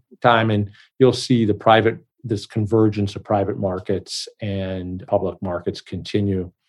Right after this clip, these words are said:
Again, I mentioned our P E efforts, but other people are pushing this concept. So I think that's g-, gonna happen. I think the other big thing to keep an eye on is just the impact of E S G and what we're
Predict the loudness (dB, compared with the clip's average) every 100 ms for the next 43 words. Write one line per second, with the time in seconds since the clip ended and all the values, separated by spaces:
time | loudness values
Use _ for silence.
0 | -18 -2 -2 0 -4 -4 -4 -4 0 0
1 | 0 -4 -2 -4 -4 -4 -6 -4 -2 0
2 | -2 -4 -4 -4 -4 -6 -8 -8 -8 -10
3 | -14 -10 -8 -6 -8 -10 -12 _ _ _
4 | _ 4 6 8 6 6 4 4 -2 -2
5 | -2 2 4 4 4 2 2 2 2 2
6 | 0 2 6 6 6 0 2 4 4 -2
7 | 2 4 6 4 0 -4 _ _ _ _
8 | -20 -6 -2 0 0 2 2 2 2 0
9 | -2 -4 -2 -2 -2 -6 -14 -4 0 2
10 | 2 2 0 0 -2 0 0 0 0 -6
11 | 0 2 2 -2 _ _ 0 2 2 0
12 | -6 _ _ _ 2 4 4